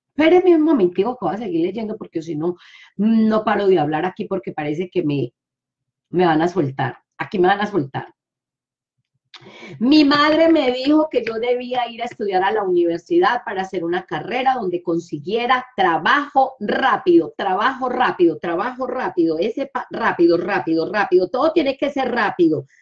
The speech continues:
trabajo rápido, todo tiene que ser rápido.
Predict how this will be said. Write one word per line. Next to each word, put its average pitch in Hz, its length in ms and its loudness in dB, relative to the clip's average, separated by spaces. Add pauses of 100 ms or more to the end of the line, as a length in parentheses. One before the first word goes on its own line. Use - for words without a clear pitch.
(200)
trabajo 285 800 0 (420)
rápido, 147 720 -6 (920)
todo 269 240 2
tiene 262 260 0
que 285 120 -4
ser 240 360 -4
rápido. 156 640 -2